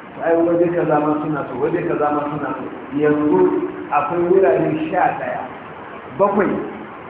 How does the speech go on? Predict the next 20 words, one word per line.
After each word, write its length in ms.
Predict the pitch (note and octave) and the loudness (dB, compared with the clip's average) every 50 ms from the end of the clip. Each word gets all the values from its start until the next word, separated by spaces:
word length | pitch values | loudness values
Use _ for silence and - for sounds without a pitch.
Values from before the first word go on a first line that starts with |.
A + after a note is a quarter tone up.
| - - | -16 -8
suna 300 | - F3+ F#3 F#3 F3 E3+ | -6 -2 0 2 2 2
buƙatar 480 | E3 C#3 - E3 F3 E3+ - B2 D3+ D#3 | 2 2 2 0 0 2 0 0 0 0
normal 440 | D3+ D#3 E3+ F3 F3+ F3 E3+ D#3 C#3+ | 0 0 2 2 2 4 2 2 2
rijiya, 480 | C#3+ D3 D3+ D3 D3 D3 - C3 C#3+ D3 - - - - - - - - - | 4 4 4 4 6 4 4 4 2 0 -2 -4 -8 -10 -10 -12 -14 -14 -2
guda 340 | C#3 E3 E3 E3 F#3 F#3 F3+ | 2 4 6 6 6 4 4
huɗu 320 | F3+ F#3 F#3 F#3 F#3+ F#3+ F3+ E3 - - - - - - - | 2 2 0 2 4 2 2 2 2 -2 -4 -6 -8 -10 -2
dole 340 | C#3 D#3+ F3+ F#3+ F#3+ F#3+ F#3+ | 2 4 4 4 4 4 2
sai 220 | - D#3 D#3+ D#3 D#3+ | 2 0 0 0 0
borehole. 560 | D#3 D#3+ E3+ D#3 - - - - - - - - - - - - - - - - - - - - - - - - - - - - - - - - - - - - - - E3+ E3+ - - D#3+ D#3 - - - - - - - - - - - - - - - - - - - - - | 2 4 4 4 4 2 0 -2 -2 -4 -6 -10 -12 -14 -14 -14 -14 -14 -16 -16 -16 -16 -16 -16 -16 -16 -16 -16 -16 -16 -16 -16 -16 -14 -14 -14 -14 -14 -14 -14 -14 -14 -14 -14 -14 -14 -14 -14 -14 -14 -14 -14 -14 -14 -14 -14 -14 -14 -14 -16 -16 -14 -16 -16 -16 -16 -16 -14 0
Sai 140 | - F3 F3 F3 | 2 4 4 6
bohol, 400 | F3+ F#3+ E3+ D3+ - D3 D3 - - | 6 6 6 6 6 4 4 2 2
saboda 300 | F3+ F3+ F3+ F3 D#3+ E3+ E3+ | 2 2 2 2 2 2 2
wajensu 280 | E3 F3 F#3 F3+ - - | 2 2 0 0 -2 -2
akwai 360 | - - - E3 D#3+ D#3 D#3 | -4 -2 -2 0 2 2 4
dutse. 380 | D3+ E3 F3 F3 D#3+ - - - - - - - - - - - - - - - - - - - - - - - - - - - - - - - - | 4 4 2 2 2 2 0 -2 -4 -6 -10 -12 -12 -14 -14 -14 -16 -16 -16 -16 -16 -16 -16 -16 -16 -16 -16 -14 -14 -14 -14 -14 -14 -14 -14 -12 -4
Ba 100 | A#2+ - | -2 0
za 100 | F3 E3+ E3+ E3+ | 2 4 2 2
ka 60 | F3 E3+ D3+ | 2 2 2
samu 260 | D3 C#3 C#3+ D#3+ E3+ | 2 2 2 4 4
ruwa 400 | F3 F3+ F3 F3 E3+ E3+ E3+ - | 6 6 6 6 4 4 2 -2